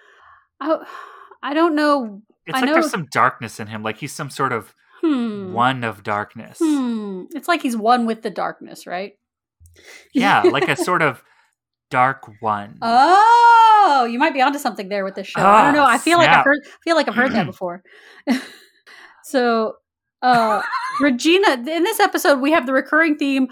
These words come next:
Speaker 1: of Regina just showing up to, like, gloat, smile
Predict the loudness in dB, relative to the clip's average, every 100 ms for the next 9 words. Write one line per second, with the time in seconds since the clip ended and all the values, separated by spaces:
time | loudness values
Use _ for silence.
0 | -8 _ -6 -2 -2 -2 -2 -2 -6 -6
1 | -8 -6 0 2 2 0 0 0 -2 _
2 | _ _ _ _ _ _ -4 -2 0 -2
3 | -2 -6 -18 _ _ _ _ -18 -14 -4
4 | 0 0 -4 -8 -2 2 2 0 -2 -4